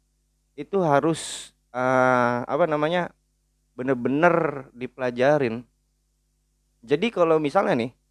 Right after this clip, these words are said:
eh, gua, bahkan gua, gua sama pasangan gua kayak ngomong, gua elu kadang, terus kadang, "Ah, tai lu, <laughs> bego lu," atau kayak gimana.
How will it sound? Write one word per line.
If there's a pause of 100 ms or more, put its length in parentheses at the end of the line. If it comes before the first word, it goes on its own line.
(160)
eh, (1600)
gua, (400)
bahkan
gua,
gua
sama
pasangan
gua
kayak
ngomong, (240)
gua
elu
kadang, (440)
terus
kadang,
"Ah,
tai
lu,
<laughs>
bego
lu,"
atau
kayak
gimana.